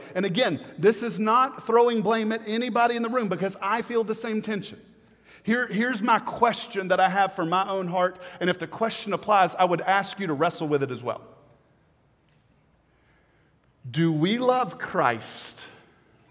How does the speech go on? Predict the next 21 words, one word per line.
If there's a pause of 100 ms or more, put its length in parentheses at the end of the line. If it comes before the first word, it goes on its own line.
(760)
or
do
we
love (360)
the
church? (2250)
And
I'm
not
saying
you
can't
be
in
love
with
the
church, (200)
but
the
church